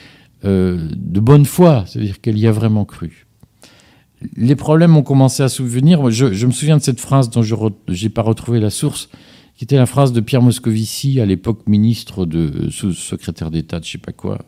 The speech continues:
en France, qui disait : « Les bienfaits de l'Europe sont partout, sauf dans les statistiques. » <laughs> Et, et c'est vrai que on, on a eu, à partir du traité de Maastricht,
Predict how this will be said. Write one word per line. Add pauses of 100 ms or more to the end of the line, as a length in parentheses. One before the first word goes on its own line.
en
France, (760)
qui
disait : «
Les
bienfaits
de
l'Europe
sont
partout,
sauf
dans
les
statistiques. » (600)
<laughs> (800)
Et,
et
c'est
vrai
que (520)
on,
on
a
eu,
à
partir
du
traité
de
Maastricht,